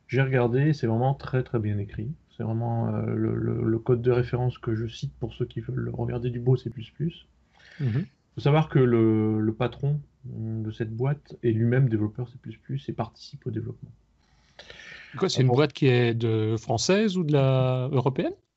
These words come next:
Speaker 1: Non, non, qui est américaine. Je ne
Speaker 2: Ah
Speaker 1: saurais
Speaker 2: ouais.
Speaker 1: pas d'ailleurs vous dire où ils sont exactement, mais non, non, ils sont aux U S. Euh...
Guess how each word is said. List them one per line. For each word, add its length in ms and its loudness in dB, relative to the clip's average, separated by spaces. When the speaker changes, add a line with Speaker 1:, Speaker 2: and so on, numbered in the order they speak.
Speaker 1:
Non, 260 8
non, 200 6
qui 160 -4
est 40 4
américaine. 680 2
Je 40 0
ne 60 -4
Speaker 2:
Ah 40 -8
Speaker 1:
saurais 200 0
Speaker 2:
ouais. 40 -4
Speaker 1:
pas 140 -4
d'ailleurs 260 2
vous 140 -2
dire 240 -2
où 120 -2
ils 60 -4
sont 160 -6
exactement, 680 -4
mais 360 -2
non, 120 -2
non, 160 -2
ils 20 -2
sont 140 -6
aux 100 0
U 160 -4
S. 300 -14
Euh... 960 0